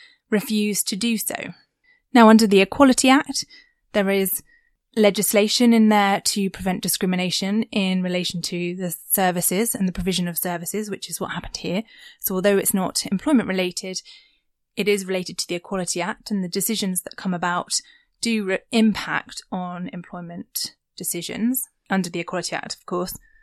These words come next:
And the case went through the courts and got to the Court of Appeal, and they recently issued the outcome. Now, the reason this is an interesting case is because it's one in which the courts have to consider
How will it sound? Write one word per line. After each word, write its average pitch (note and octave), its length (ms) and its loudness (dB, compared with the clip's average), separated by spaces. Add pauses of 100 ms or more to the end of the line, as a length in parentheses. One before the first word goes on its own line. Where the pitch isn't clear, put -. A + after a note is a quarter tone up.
(160)
And A3 240 8
the A#3+ 60 6
case B3+ 280 4
went G#3 200 0
through F#3+ 160 -2
the F3+ 80 0
courts - 440 4 (400)
and G3 180 2
got - 120 -2
to - 80 -6
the G3 80 -2
Court F#3 220 -2
of E3+ 100 -6
Appeal, A3+ 640 0
and G3 140 -2
they G3 80 0
recently F3 720 -6 (240)
issued E3+ 580 -2
the - 220 -8
outcome. - 640 -2 (420)
Now, G#3+ 280 4
the A3+ 80 -2
reason D4+ 300 6
this A#3 180 6
is G#3 120 0 (140)
an A3 120 4
interesting G#3+ 580 4
case E3 600 -2
is G3 140 0
because G#3 560 4 (760)
it's - 300 2
one B3 240 4
in A3+ 140 4
which - 460 -2 (600)
the G#3+ 140 -4
courts C#4 320 0
have A3 180 -8
to G#3 80 -6
consider G3 760 -2